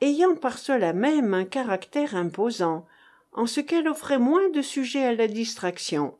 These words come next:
et que sa pauvreté présentait un contraste avec la grandeur des idées qui s'agitaient sous cette chétive maçonnerie. Cette église ne suffisait point à la foule.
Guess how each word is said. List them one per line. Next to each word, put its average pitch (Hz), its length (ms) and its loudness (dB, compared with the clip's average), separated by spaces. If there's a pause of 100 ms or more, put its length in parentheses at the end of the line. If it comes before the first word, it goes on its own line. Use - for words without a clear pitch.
(560)
et 202 100 0
que 294 140 2
sa 302 180 0
pauvreté 233 720 0
présentait 262 720 -2
un 233 100 0
contraste 202 800 -2 (320)
avec 196 240 0
la 185 160 2
grandeur 254 640 2
des 220 320 0
idées 226 320 0
qui 233 100 -8
s'agitaient 196 640 0
sous 180 200 -6
cette 170 280 -4
chétive 190 600 -4
maçonnerie. 196 680 -2 (1160)
Cette 269 280 -4
église 302 460 2
ne 240 80 2
suffisait 240 560 -2
point 160 380 -2
à 175 80 -2
la 175 100 -2
foule. 170 540 -4